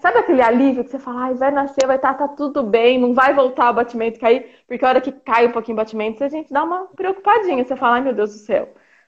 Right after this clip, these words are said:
tá tudo certo, não pode dar nada errado. Até aqui deu tudo certo, tem que dar, continuar dando certo, né?"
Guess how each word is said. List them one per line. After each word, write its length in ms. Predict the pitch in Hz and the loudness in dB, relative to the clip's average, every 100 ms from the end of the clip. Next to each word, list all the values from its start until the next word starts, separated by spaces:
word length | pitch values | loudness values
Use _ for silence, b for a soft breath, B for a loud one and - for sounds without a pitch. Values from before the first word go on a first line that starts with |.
| b | b
tá 140 | 240 | -4
tudo 200 | 269 254 | -2 -6
certo, 520 | - 247 233 262 302 | 0 4 6 4 2
não 160 | 254 247 | -2 0
pode 340 | 262 254 277 | 4 4 4
dar 160 | 277 302 | 2 2
nada 240 | 247 240 | 2 2
errado. 300 | 415 508 277 | 2 2 2
Até 180 | 269 254 | 2 0
aqui 220 | 247 262 | -2 -2
deu 120 | 240 | -2
tudo 200 | 240 254 | -2 -6
certo, 500 | - 254 262 392 349 | -6 -4 -2 -4 -6
tem 140 | 330 277 | -10 -8
que 80 | 269 | -4
dar, 160 | 269 | -6
continuar 420 | 277 262 262 226 | -6 -10 -8 -6
dando 260 | 226 240 294 | -6 -6 -8
certo, 520 | 381 381 208 208 220 | -6 -6 -6 -6 -10
né?" 200 | 208 220 | -10 -10